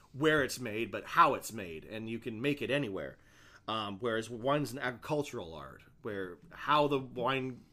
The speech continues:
you know, how the wine is cared for is what makes the biggest difference. But, uh, Van Wyck points out that, uh, con-, things like contact time with the, uh, skins,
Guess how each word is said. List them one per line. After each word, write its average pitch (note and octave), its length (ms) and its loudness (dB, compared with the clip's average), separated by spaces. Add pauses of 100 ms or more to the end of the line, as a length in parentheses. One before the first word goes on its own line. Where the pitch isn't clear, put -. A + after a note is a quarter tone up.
(140)
you F3 100 -6
know, B2 100 -2
how G2+ 160 4
the D#3 60 4
wine C#3 200 2
is G#2+ 120 -6
cared G3+ 340 0
for F2 260 -6
is F#2 260 -6
what B2+ 240 -6
makes A#2 160 -6
the G#2 60 -14
biggest E2+ 260 -10
difference. - 440 -4 (840)
But, B2 200 4
uh, A#2 220 6
Van C#3+ 220 8
Wyck F#3+ 220 4
points B2+ 300 0
out A#2 240 2
that, G#2+ 320 0 (120)
uh, G#2+ 200 -6
con-, E3 460 0
things F3 180 2
like B2 120 2
contact E3 640 0
time F#2+ 400 -2
with A#2 220 -4
the, A2+ 220 -2
uh, - 20 -2
skins, G#2+ 540 -4